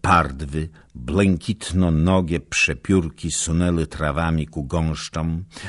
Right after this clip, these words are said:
w górze zaś leciały kruki, wrony, a nawet blotne ptactwo, widocznie ploszone nad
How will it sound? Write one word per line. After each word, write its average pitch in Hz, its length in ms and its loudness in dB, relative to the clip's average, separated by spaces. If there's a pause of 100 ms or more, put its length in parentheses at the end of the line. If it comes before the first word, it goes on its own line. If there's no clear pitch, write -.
(100)
w 104 80 -2
górze 101 400 4
zaś 82 460 -4
leciały 82 520 -4
kruki, - 600 -4
wrony, 87 520 0 (280)
a 78 100 -4
nawet 95 340 0
blotne 76 640 -4
ptactwo, - 760 -8 (440)
widocznie 90 580 -2
ploszone 82 640 -4
nad 71 300 -6